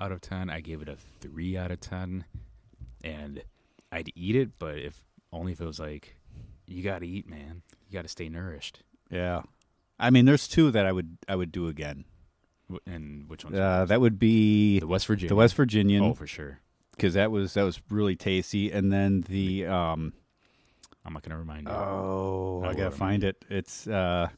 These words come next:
Speaker 2: Kan-, Kansas City.
Speaker 1: Kansas City.
Speaker 2: Kansas City. I tell you what, that one was easy and it, surprisingly more flavorful than what you would think you would get out of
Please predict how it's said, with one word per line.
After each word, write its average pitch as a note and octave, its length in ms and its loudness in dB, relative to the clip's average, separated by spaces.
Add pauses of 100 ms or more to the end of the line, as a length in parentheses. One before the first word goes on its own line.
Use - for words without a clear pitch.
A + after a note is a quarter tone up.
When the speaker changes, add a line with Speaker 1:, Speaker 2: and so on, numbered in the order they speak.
(560)
Speaker 2:
Kan-, A2 280 0
Kansas C3 320 6
City. G2 240 2
Speaker 1:
Kansas F2+ 260 -6
City. F#2 380 -12
Speaker 2:
Kansas G#2 360 4
City. E2+ 340 -2
I - 280 -20
tell G#2+ 140 0
you G#2 100 2
what, G2 220 2 (220)
that F#2+ 140 -2
one G2 180 2
was E2+ 240 -2
easy B2+ 580 2 (640)
and E2+ 460 -2
it, - 180 -14
surprisingly A2+ 760 0
more G2 260 -2
flavorful F2+ 840 -2 (760)
than A2 200 2
what G#2 140 0
you G2 100 0
would F2+ 160 -2
think A2 300 0
you F#2+ 60 -2
would F2 140 -2
get G2 280 4
out F#2+ 200 4
of E2 340 -8